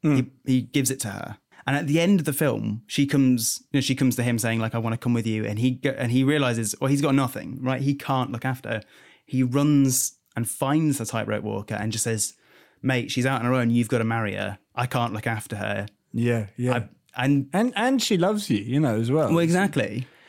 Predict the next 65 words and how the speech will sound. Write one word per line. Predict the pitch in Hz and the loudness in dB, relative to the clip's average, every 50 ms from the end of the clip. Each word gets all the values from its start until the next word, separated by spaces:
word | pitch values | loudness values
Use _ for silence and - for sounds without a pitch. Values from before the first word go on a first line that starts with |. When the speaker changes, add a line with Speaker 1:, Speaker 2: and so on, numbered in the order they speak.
| - - _ | -20 -16 _
Speaker 1:
He | - 139 | 0 2
Speaker 2:
And | 151 - | 2 4
Speaker 1:
doesn't | 208 214 190 - 202 165 135 | 4 2 2 0 -2 -2 -2
try | - - 185 160 147 | -2 0 0 2 2
and | 147 139 | 4 4
win | 143 160 165 165 | 4 4 4 2
her. | 151 131 113 104 87 - 123 | 2 2 0 0 -2 -4 -8
He, | - - 147 143 135 | -6 -4 -4 -4 -2
he, | - 151 156 | 0 2 2
Speaker 2:
No, | 160 175 165 135 | 4 4 2 2
Speaker 1:
he | 110 | 2
kind | 104 101 156 151 147 | 0 0 2 2 2
Speaker 2:
you | 143 | 2
Speaker 1:
of, | 135 135 - - - - - - _ _ _ _ _ | 2 -2 -6 -14 -20 -20 -20 -20 _ _ _ _ _
he | - 151 | -2 -2
just | 156 175 160 - | 0 0 -2 -2
accepts | 175 135 - 185 - - 190 - | -4 -4 -2 -4 -4 -4 -4 -6
it. | 107 - - - | -6 -6 -6 -4
And | 127 135 147 | -2 -2 -2
I | 156 | -2
think | 147 170 160 | -2 -2 -2
that's | 156 147 170 226 147 | -2 -2 -2 -2 -2
really, | 127 117 104 104 | -2 0 0 0
Speaker 2:
That's | 90 180 - - - 135 | -2 -2 -2 -4 -2 0
Speaker 1:
really | 113 107 110 104 | 0 0 0 -2
gorgeous | 101 117 104 101 101 104 98 - 110 | -2 -2 -2 -2 -2 -4 -6 -6 -2
as | 135 | 0
Speaker 2:
and | 151 175 | 0 0
it | |
Speaker 1:
well. | 135 127 113 101 107 127 - _ _ _ _ _ _ _ _ _ _ _ | 2 0 -2 -2 -6 -8 -14 _ _ _ _ _ _ _ _ _ _ _
Speaker 2:
And | 131 143 160 160 | -2 0 2 2
it | 151 151 - - | 0 -2 -6 -6
broke | - 160 175 196 190 180 | -2 0 2 2 2 2
my | 170 151 135 127 | 2 2 2 2
heart, | 127 151 185 233 254 220 143 104 - - - 131 | 2 2 2 2 2 2 2 0 -2 -4 -4 -2
man. | 131 156 208 240 151 | 0 2 2 4 2
Speaker 1:
Yeah. | 185 196 170 139 | 2 0 -2 -4
Speaker 2:
It | - - | -8 -4
broke | - 170 202 254 | -2 0 2 4
Speaker 1:
And | 269 247 | 4 4
he | 170 | 4
Speaker 2:
my | - - | 4 4
Speaker 1:
doesn't, | 185 180 196 247 254 233 | 4 4 4 4 4 2
Speaker 2:
heart. | 175 120 | 2 0
Speaker 1:
he | - 185 | 0 0
doesn't | 160 151 180 180 175 165 175 180 | 0 2 0 0 2 2 0 0
run | 196 165 170 175 | 0 0 2 2
off | 175 170 | 0 0
to | - 185 | -2 -2
the | 165 170 | -2 -2
circus | 156 - 185 190 190 - 180 156 | -2 0 -2 -2 -2 -4 -6 -4
with | - 135 123 | -4 -4 -2
them. | 127 123 117 | -2 -2 0
He | 127 127 | 0 0
goes | 123 135 135 135 147 | 0 2 2 4 4
Speaker 2:
No. | 156 196 220 | 4 4 4
Speaker 1:
in | 220 175 | 4 4
his | 120 | 2
own | - 131 135 135 135 | 2 2 0 0 0
way. | 127 127 127 131 131 135 - | 0 0 0 0 -2 -2 2
Speaker 2:
He | 165 185 | 2 2
Speaker 1:
It | 190 170 | 2 4
is | 175 | 2
Speaker 2:
just | 170 - - - | 0 0 2 2
walks | 202 196 | 2 2